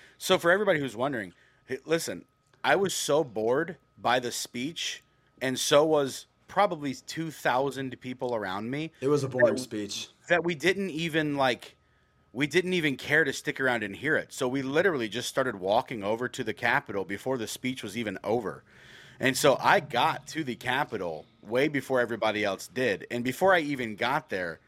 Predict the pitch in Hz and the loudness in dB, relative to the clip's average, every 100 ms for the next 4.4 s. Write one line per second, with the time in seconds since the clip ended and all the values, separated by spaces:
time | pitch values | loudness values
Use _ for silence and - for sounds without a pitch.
0 | _ - 110 143 151 143 131 123 104 117 | _ -6 0 2 4 2 0 -4 -2 0
1 | 131 117 101 101 117 113 123 143 147 131 | 0 -2 -4 -4 -6 -4 -2 0 0 -2
2 | - 131 110 98 - 120 131 139 147 131 | -4 -2 0 0 -4 -2 0 0 -2 -2
3 | 104 95 87 - 120 107 135 113 120 113 | -2 -4 -6 -10 -10 -4 -2 -2 0 0
4 | 110 101 92 | 0 -2 -2